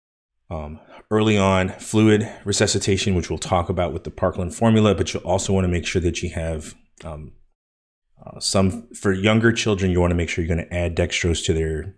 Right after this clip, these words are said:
to their I V fluids. But again, you wanna make sure you address their nutritional status early on. You'll also see that we offer patients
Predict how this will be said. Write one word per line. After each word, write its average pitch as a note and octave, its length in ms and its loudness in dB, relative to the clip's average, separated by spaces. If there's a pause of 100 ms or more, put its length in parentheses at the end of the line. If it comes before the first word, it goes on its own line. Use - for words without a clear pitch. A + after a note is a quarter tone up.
(320)
to - 100 -8
their E2 240 -2
I G#2 120 2
V G2+ 80 2
fluids. F2 440 -2 (380)
But F#2+ 100 -4
again, F2+ 240 0
you F2+ 80 0
wanna F2+ 200 2
make F2 180 0
sure F2+ 120 -2
you E2+ 120 2
address E2 320 0
their D#2+ 160 0
nutritional D#2+ 480 -2
status D2+ 400 -4
early D#2 260 -4
on. C#2+ 340 -12 (1300)
You'll B2 160 6
also C3 260 2
see G2+ 600 2
that F#2 100 0
we F#2 140 4
offer F#2 320 2
patients E2+ 600 2